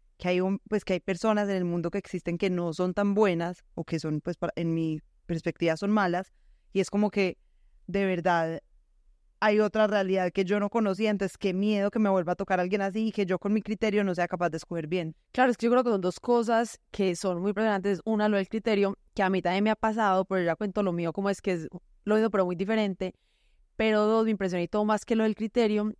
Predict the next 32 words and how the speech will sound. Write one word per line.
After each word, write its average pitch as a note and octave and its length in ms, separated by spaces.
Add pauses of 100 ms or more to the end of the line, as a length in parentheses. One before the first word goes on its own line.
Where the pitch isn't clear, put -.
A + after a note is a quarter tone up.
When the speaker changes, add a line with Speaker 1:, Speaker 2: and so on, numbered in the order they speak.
Speaker 2:
lo F#3+ 140
de F#3 100
que F3 140
te F3 120
abrieron F3 360
como G#3+ 120
una F3 100
realidad F#3 320
que - 120
para G3 180
ti, - 140
pues, C#4+ 180
te, A3 160
te, - 280
sí, A#3+ 160
te B3+ 80
abrieron G#3 160
una A3+ 80
realidad G3+ 180
que G3+ 100
para G#3 140
ti B3 120
no G3 120
Speaker 1:
Yo F3 240
no E3 60
Speaker 2:
existía. - 40
Speaker 1:
conocía, F3+ 520
exacto. E3+ 420
Speaker 2:
Totalmente, F#3+ 640
era F3 140
como G#3+ 220
que, F3+ 280